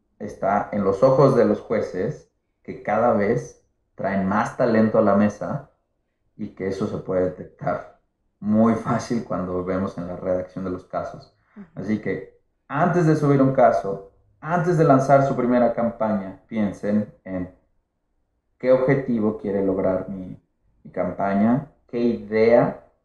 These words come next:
Speaker 1: estoy trayendo pa-, para lograr ese objetivo y medir. Medir relacionado al objetivo que me planteé. Esta línea es,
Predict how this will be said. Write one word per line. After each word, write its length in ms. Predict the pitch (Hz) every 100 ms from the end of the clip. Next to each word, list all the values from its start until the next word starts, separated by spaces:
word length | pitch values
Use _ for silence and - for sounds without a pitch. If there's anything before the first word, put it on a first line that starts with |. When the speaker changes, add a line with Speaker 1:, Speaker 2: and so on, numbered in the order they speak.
| _
Speaker 1:
estoy 300 | - 117 107
trayendo 420 | 110 104 107 110
pa-, 220 | - -
para 120 | 98 98
lograr 180 | 104
ese 160 | 104 -
objetivo 680 | - - - 98 143 - _ _ _ _ _
y 120 | 120
medir. 500 | 101 95 98 87 - _ _ _ _ _ _
Medir 640 | 107 104 131 160 - - _ _ _ _ _ _
relacionado 920 | 110 104 98 - 95 104 117 135 -
al 160 | 95 90
objetivo 600 | 85 90 78 104 98 92
que 80 | 95
me 100 | 87
planteé. 480 | - 87 87 - - _ _ _ _ _ _ _ _ _
Esta 260 | - - 101
línea 400 | 113 135 143 - _ _ _ _ _ _ _ _ _ _ _
es, 380 | 110 110 - _